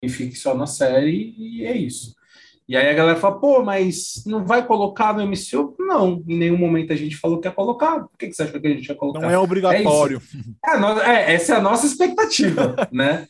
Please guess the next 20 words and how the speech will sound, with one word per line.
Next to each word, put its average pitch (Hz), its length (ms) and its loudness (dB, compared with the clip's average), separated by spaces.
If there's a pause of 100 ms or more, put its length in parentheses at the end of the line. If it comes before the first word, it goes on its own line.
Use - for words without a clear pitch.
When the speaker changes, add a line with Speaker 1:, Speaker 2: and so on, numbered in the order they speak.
(100)
Speaker 1:
É 135 460 4
o - 20 -4
que 151 80 -2
a 165 60 4
gente 180 180 0
espera, 165 400 0
só 190 220 -2
que 190 500 -4
não, 262 220 -8
não 175 160 0
tá 185 120 0
escrito 202 420 -2
em 233 40 2
lugar 202 240 2
nenhum 208 260 2
que 165 60 0
eles 147 120 0
vão 143 120 -6
fazer 139 280 -4
isso, - 280 -10